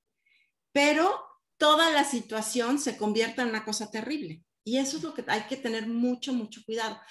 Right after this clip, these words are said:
Los médicos tienen que tener mucho cuidado con ese tipo de pronósticos. Porque si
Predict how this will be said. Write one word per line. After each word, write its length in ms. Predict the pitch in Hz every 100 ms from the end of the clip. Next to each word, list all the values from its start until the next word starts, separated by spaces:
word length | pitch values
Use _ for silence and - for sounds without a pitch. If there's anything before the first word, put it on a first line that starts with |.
| - _
Los 240 | 233 247
médicos 500 | 269 370 466 - 247
tienen 220 | 254 247
que 80 | 240
tener 240 | 226 214 214
mucho 220 | 220 247
cuidado 280 | 208 196 202
con 100 | 196
ese 180 | 190 -
tipo 260 | - - 170
de 100 | -
pronósticos. 840 | 139 156 139 - - - - - _ - _ _
Porque 640 | 220 226 220 240 247 - -
si 800 | - - 240 240 233 226 -